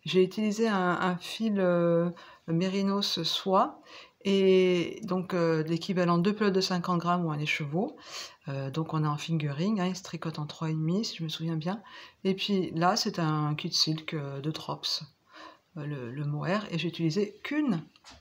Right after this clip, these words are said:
qu'une pelote. Hein, donc, ce châle a été testé, hein, par plusieurs personnes. Si vous retrouvez, euh, euh, sur Ravelry, vous verrez donc des modèles, euh, bicouleurs. Euh,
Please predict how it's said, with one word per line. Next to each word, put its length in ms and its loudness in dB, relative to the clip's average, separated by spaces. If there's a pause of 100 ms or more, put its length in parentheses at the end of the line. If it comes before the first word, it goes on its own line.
(400)
qu'une 320 -2
pelote. 520 -2 (920)
Hein, 280 0
donc, 400 0
ce 500 4
châle 240 2
a 60 6
été 260 2
testé, 540 2 (100)
hein, 200 0
par 180 -2
plusieurs 340 -4
personnes. 540 0
Si 200 -4
vous 100 -6
retrouvez, 560 -4
euh, 60 0 (480)
euh, 400 -4
sur 340 -2
Ravelry, 500 0
vous 120 -2
verrez 360 -2
donc 180 -2
des 100 0
modèles, 520 0
euh, 220 0 (460)
bicouleurs. 840 -2
Euh, 80 -4